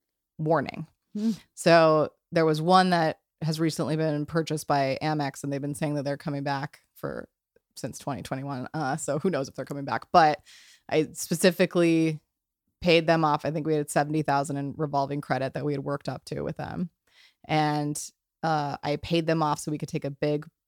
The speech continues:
Speaker 1: pull to do a huge production run on cold brew. And the next day, they announced that
Speaker 2: <gasps>
Speaker 1: they were no longer lending.
Speaker 2: Oh my God.
Speaker 1: And that was rough. So we had that.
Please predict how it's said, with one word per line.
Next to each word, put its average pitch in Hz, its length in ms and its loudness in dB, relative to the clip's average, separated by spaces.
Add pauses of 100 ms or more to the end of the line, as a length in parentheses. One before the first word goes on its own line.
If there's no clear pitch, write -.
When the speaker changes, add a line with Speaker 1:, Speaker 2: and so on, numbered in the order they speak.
(120)
Speaker 1:
pull 151 540 0 (100)
to - 100 -6
do 151 140 -2
a 143 60 -2
huge 151 400 -4
production 147 400 -2
run 147 180 0
on 143 240 -4
cold 147 240 -2
brew. 143 260 -2 (640)
And 151 580 0 (220)
the 156 140 0
next 151 400 -4
day, 156 500 0 (380)
they 156 160 2
announced 139 560 -6
that 147 320 -2
Speaker 2:
<gasps> - 60 -10
Speaker 1:
they 143 160 -2
were 139 500 -4
no 160 140 0
longer 135 260 -6
lending. 78 400 -12
Speaker 2:
Oh - 160 -20
my - 180 -20
God. - 640 -8
Speaker 1:
And 165 680 0 (600)
that 151 200 4
was 151 260 -4 (220)
rough. - 520 -6 (100)
So 160 220 4
we 156 120 6
had 147 160 4
that. 180 400 8